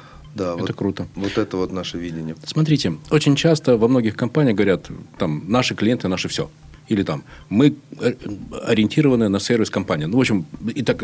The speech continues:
Speaker 2: знаете, большими буквами на стене, и бабам, гимны и тому подобное. В результате ничего этого не происходит, и это выхолащивается. Как вы делаете так, что действительно ваши сотрудники,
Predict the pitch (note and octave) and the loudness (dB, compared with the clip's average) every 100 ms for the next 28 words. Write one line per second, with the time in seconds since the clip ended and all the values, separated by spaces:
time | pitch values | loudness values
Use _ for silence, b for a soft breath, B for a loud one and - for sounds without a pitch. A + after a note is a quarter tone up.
0 | G#2 A#2 C3 F#2 F#2+ - F#2+ F#2+ D#3 D#3 | -6 -2 -2 -2 -2 -2 -2 2 2 2
1 | A2 G2 F2 - B2+ D#3 C#3+ A2 G2+ F#2+ | 2 2 -2 0 4 6 6 4 2 0
2 | A2 G#2+ D3 C3+ A2+ G2 F2 F2 A#2+ C3 | 0 2 2 4 4 2 0 0 4 4
3 | G#2+ E2+ F#2+ G2 F#2 D#2+ B B B B2+ | 4 0 -2 -2 -2 -4 B B B 0
4 | C3 D3+ F3+ - B2 A#2 A#2 C3+ A#2 A#2 | 2 4 2 4 2 2 2 0 0 0
5 | A2+ B2 E3+ D3+ G#2+ A2 G#2+ G#2 B2+ A2+ | -2 0 2 2 2 4 4 2 0 0
6 | G#2 G#2 E2+ - - - - - B B | 0 0 -2 -2 -8 -12 -16 -20 B B
7 | B B B - D#3+ D#3+ C#3 C3+ A#2+ A2+ | B B B -6 -2 2 2 4 2 0
8 | B2 G#3+ - - - B2 A#2 A2+ A2 G#2+ | -2 -2 -2 -4 2 4 6 8 6 4
9 | - G#2+ G#2 E3+ F#3 C#3 A2+ G#2 F#2+ B | -4 -2 0 0 0 2 2 2 -2 B
10 | B B - - B2+ C3 A#2+ - A2 F2+ | B B -8 0 0 0 -2 0 2 2
11 | D#2 D2+ C#2+ | 0 -2 -4